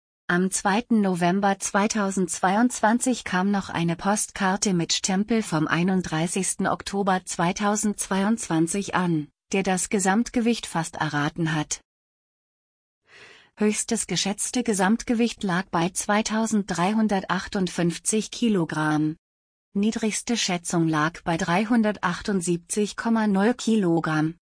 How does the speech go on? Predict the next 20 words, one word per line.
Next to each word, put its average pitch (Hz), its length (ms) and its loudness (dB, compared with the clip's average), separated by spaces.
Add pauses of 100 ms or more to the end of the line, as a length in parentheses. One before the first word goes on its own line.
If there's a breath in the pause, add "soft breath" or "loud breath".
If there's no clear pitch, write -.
(880 loud breath)
Nun 175 280 2
kommen 190 340 0
wir 170 180 0
zum 190 280 -2
Gesamtgewicht 214 760 2
der 175 80 0
drei 170 280 0
Kürbisse, 190 600 0 (640 loud breath)
die 180 140 0
alle 196 200 2
bei 180 160 2
einer 180 280 0
Wiegemeisterschaft 165 1000 0
mitgemacht 185 720 -2
haben 185 240 0
und 175 240 -2
auch - 240 -2
Preise 170 460 0
gewonnen 170 520 0
haben. 151 460 2